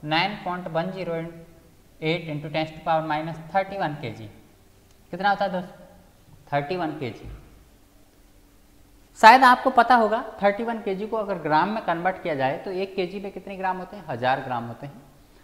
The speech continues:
मतलब हज़ार ग्राम से मल्टीप्लाई करना पड़ेगा, किसी केजी को ग्राम में कन्वर्ट करने के लिए मल्टीप्लाई करना पड़ेगा।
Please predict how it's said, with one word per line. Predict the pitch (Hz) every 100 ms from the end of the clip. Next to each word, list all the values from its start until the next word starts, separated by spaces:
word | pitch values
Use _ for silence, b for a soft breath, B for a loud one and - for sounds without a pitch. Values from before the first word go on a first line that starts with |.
| b -
मतलब | 180 165
हज़ार | 135 147 175
ग्राम | 160 147
से | 151
मल्टीप्लाई | 196 196 208 247 240
करना | 240 208
पड़ेगा, | 190 160 131
किसी | 127 - 226
केजी | 202 175 185
को | 226
ग्राम | 208 190 208
में | 233
कन्वर्ट | 220 226 226
करने | 226 240
के | 254
लिए | 240
मल्टीप्लाई | 254 302 302 285
करना | 269 269
पड़ेगा। | 247 226